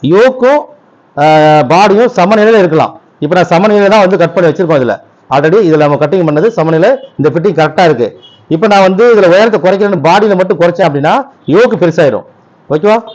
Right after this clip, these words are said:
அப்ப யோக்கை நம்ம வந்து குறைக்கிறோம் அப்படின்னா கீழ்படி அளவு மாறிடும். அப்ப யோக்குலயும் இதுலயும்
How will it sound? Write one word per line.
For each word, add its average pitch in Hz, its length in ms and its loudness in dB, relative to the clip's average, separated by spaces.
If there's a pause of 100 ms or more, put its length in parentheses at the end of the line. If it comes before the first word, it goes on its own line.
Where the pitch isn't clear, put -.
(140)
அப்ப 139 180 -2
யோக்கை 226 380 2
நம்ம 180 180 0
வந்து 160 220 0
குறைக்கிறோம் 175 420 2
அப்படின்னா 147 280 0 (380)
கீழ்படி 208 340 0
அளவு 202 140 2 (100)
மாறிடும். 143 320 0 (240)
அப்ப 139 180 -4
யோக்குலயும் 226 760 0 (440)
இதுலயும் 220 400 2